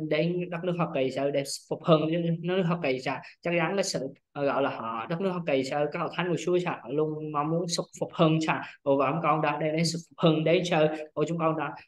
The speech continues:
ừ, gọi là, ô, chuẩn bị sao để có được, ô, cái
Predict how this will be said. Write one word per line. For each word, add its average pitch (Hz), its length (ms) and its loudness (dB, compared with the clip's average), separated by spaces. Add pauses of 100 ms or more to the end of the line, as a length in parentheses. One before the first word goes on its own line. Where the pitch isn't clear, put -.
ừ, 151 80 -6 (360)
gọi 135 180 -4
là, 135 120 0
ô, 143 180 0 (340)
chuẩn 156 200 -2
bị 143 180 2
sao 135 460 0
để 156 420 0 (280)
có 160 240 2
được, 180 180 0
ô, 151 140 0 (260)
cái - 80 -10